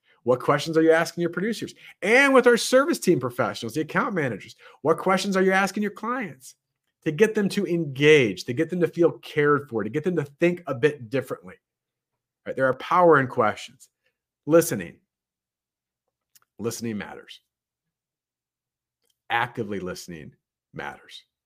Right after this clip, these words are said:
You should be doing twenty percent of the talking and eighty percent of the listening. Right? That's a great ratio.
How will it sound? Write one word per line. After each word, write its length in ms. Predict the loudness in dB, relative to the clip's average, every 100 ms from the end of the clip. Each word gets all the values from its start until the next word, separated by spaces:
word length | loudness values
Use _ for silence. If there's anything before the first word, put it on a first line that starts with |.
| _ _ _ _ _ _ _
You 80 | -10
should 160 | -8 -2
be 100 | -2
doing 260 | -2 -6
twenty 280 | -8 -4 -4
percent 300 | -4 -6 -6
of 60 | -8
the 60 |
talking 640 | -6 -2 -2 -4 -10 -12 -16 _ _ -20
and 120 | -18 -10
eighty 240 | -6 -6
percent 320 | -8 -10 -10
of 60 | -14
the 60 |
listening. 360 | -14 -16 -20 _ _ _ _ _ _ _ _
Right? 100 | -20 _
That's 300 | -6 -4 -8 _ _ _
a 80 | -16
great 380 | -8 -2 -2 -2
ratio. 400 | -6 -6 -10